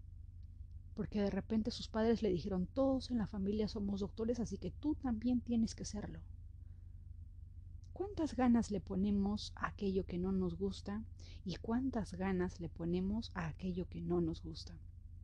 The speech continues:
Seamos sinceros. Exacto. Por lo tanto, enfoquémonos en ese talento.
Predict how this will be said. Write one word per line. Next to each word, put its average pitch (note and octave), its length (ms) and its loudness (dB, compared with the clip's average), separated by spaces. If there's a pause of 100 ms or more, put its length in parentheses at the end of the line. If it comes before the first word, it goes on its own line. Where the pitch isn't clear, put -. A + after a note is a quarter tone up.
(760)
Seamos F#3 460 0
sinceros. F3+ 600 -4 (2000)
Exacto. - 560 -6 (1800)
Por G3+ 160 0
lo F#3 140 2
tanto, F3 420 0 (920)
enfoquémonos G#3 1160 2 (480)
en F3+ 240 4 (640)
ese - 220 -2
talento. E3 540 -2